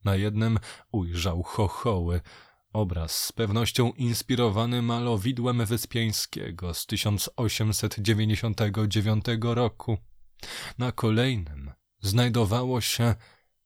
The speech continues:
proszę, tylko niech to nie będzie dziecko.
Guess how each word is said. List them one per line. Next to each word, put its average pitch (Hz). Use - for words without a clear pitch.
proszę, -
tylko 107
niech 101
to 120
nie 101
będzie 95
dziecko. -